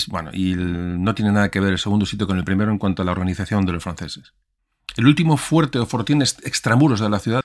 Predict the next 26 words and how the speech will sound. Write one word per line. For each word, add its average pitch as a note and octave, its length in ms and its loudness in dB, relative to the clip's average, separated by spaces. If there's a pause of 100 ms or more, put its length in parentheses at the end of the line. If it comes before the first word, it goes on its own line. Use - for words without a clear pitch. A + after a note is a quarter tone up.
(160)
va B2 40 4
a B2+ 60 2
caer D3 180 2
el B2+ 160 0
quince C#3 280 2
de A#2+ 60 4
enero. F#2+ 360 0 (200)
Es B2 200 0
el, G2 340 4 (240)
el A2 120 -4
reducto C#3 380 2
del A#2 160 4
Pilar. G2 400 0 (320)
Es A2 80 -4
decir, A2 100 -2
ya C3 120 4
no C#3 60 10
hay C#3 60 8
reductos C3+ 460 4
fuera B2+ 200 2
de B2 40 0
la A#2 60 2
ciudad C3+ 260 0
para A#2+ 160 0
defender G#2+ 480 0 (340)
la, G2+ 300 -2